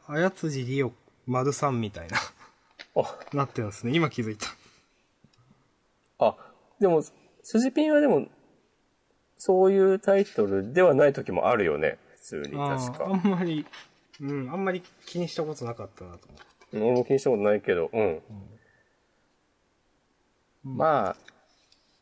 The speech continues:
Speaker 2: じゃあ、今週はそんな感じですかね。
Speaker 1: はい。あ、最後に、
Speaker 2: お、はい。
Speaker 1: あの、筋ピンじゃなくて、えーっと、さっき言おうとしてたのが、最後。
Speaker 2: うん。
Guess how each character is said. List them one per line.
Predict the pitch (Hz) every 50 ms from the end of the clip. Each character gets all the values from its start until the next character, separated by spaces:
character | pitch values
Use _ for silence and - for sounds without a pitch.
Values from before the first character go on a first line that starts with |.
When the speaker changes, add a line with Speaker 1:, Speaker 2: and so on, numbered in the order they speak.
| _ _ _ _ _ _ _ _ _ -
Speaker 2:
じ | - 107
ゃ | 92 82 78
あ、 | 73 - - _ _ _
今 | - - 87 82 82 82
週 | - - - 95
は | 92 101 107
そ | - 95
ん |
な | 95 98
感 | 113 104
じ | 107 117
で | 131
す | -
か | - 139
ね。 | 113 87 90 98 104 80 - - _ _ _
Speaker 1:
は | - 127 131
い。 | 135 127 _ _ _ _ _ _ _ - - -
あ、 | 165 190 - - - - _ _ _ _ _ _ _ _
最 | - - 214 233 214 147
後 | 139 123 120
に、 | 120 127 131 120 113 120 - - - -
Speaker 2:
お、 | 143
は | 135 117
い。 | 101 -
Speaker 1:
あ | 147 143 139 131
の、 | 127 120 113 110 113 _ _ _ _ _ _ _ _ _ - - _
筋 | - - - 131 127 - 160 170 - _ _ _ _ _
ピ | - 202 196 196 202 - _ _ -
ン | 185 180 170
じ | 160 160
ゃ | 147
な | 151 151
く | - -
て、 | _ - 127 120 - -
え | 120 117 117 117
ー | 113
っ | - _ _ _
と、 | - 123 120 117 113 113 113 110 107 101 - _ _ _ _ _ _ _ _ _ _ _ _ _ _ _
さ | - - -
っ | - -
き | - 233
言 | - 117 123
お |
う | 135
と | - -
し | 156 - - -
て | -
た | 196 160
の | 127 107 101
が、 | 113 117 123 120 113
最 | - 127 120 113 107
後。 | 98 98 98 98 92 _ _ _ _ _ -
Speaker 2:
う | 123
ん。 | 107 98 87